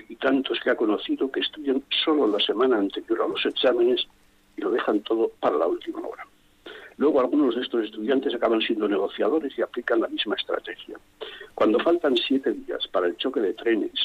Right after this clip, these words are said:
uno gordo y otro gordísimo, la víspera de Navidad, los negociadores europeos y británicos por fin llegan al acuerdo que evitará un Brexit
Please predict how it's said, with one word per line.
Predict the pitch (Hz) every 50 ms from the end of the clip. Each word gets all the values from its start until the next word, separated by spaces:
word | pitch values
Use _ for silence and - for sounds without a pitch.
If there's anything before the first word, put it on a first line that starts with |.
| - - - _ _ -
uno | - 127 120 107
gordo | 98 98 120 117 110 - - - - - _
y | 104
otro | 107 - - 107 -
gordísimo, | 95 90 - - 117 - - - 113 - - 113 -
la | - -
víspera | 120 - - - 110 107
de | 120 143
Navidad, | 147 135 113 101 - 185 - - - _ - - - _ _ _ _ -
los | 117 120 123 - -
negociadores | 117 113 113 110 - 123 113 147 165 - - -
europeos | 127 117 110 107 - 139 135 131 -
y |
británicos | 123 - - - - 127 135 135 135 147 - - - _
por | - - - - - -
fin | - 104 - - - - _ _ _ _ -
llegan | 95 107 113 113 110 101 95
al | 87 80
acuerdo | 67 - - - 117 123 131 127 123 120
que | 113 - - -
evitará | 127 - - - - 92 98 110 117 - - -
un | - 101 98
Brexit | 113 113 107 - - - 107